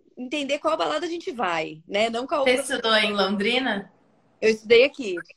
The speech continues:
Speaker 1: eu estudei aqui.
Speaker 2: E
Speaker 1: E
Speaker 2: também é uma cidade deliciosa, né? Então, com dezoito anos, você tá assim, <laughs> tipo,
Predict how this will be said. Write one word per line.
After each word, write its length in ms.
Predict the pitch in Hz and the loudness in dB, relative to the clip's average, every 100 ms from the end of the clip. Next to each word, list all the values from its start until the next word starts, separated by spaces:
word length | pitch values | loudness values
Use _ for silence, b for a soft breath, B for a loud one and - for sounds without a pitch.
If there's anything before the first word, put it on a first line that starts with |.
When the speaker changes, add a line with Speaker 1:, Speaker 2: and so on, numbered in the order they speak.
| _ | _
Speaker 1:
eu 60 | 196 | -14
estudei 200 | - 208 | -8 -8
aqui. 340 | 214 220 165 160 _ _ _ _ _ _ _ - | -8 -10 -10 -12 _ _ _ _ _ _ _ -6
Speaker 2:
E 80 | 202 | 2
Speaker 1:
E 20 | |
Speaker 2:
também 340 | 208 196 190 | 4 4 0
é 40 | 196 | 0
uma 160 | 202 | 0
cidade 400 | 220 220 202 202 | 0 2 2 2
deliciosa, 760 | 202 208 226 330 403 247 208 196 | 2 0 0 0 4 6 4 0
né? 80 | 202 | -2
Então, 260 | 208 214 | 0 -2
com 160 | 220 214 | -2 -2
dezoito 360 | 202 214 214 | 0 -2 0
anos, 260 | 240 220 269 | 0 0 0
você 140 | 254 | -4
tá 240 | 240 240 254 | 2 4 4
assim, 220 | - 285 | 2 -8
<laughs> 260 | 240 220 220 | -6 -2 -2
tipo, 360 | 254 214 - | -2 -4 -4